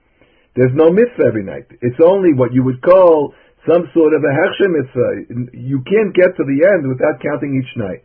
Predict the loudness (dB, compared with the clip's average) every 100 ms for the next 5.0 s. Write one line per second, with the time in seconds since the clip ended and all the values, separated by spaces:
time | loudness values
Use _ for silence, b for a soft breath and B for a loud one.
0 | B B -8 0 0 2 0 2 2 0
1 | -2 -2 -2 -2 0 0 0 0 0 2
2 | 0 0 0 -2 0 0 2 0 0 -2
3 | 0 -2 -2 -6 -4 -4 -4 -4 -6 -10
4 | -8 -4 -2 -4 -6 -8 -6 -6 -6 -6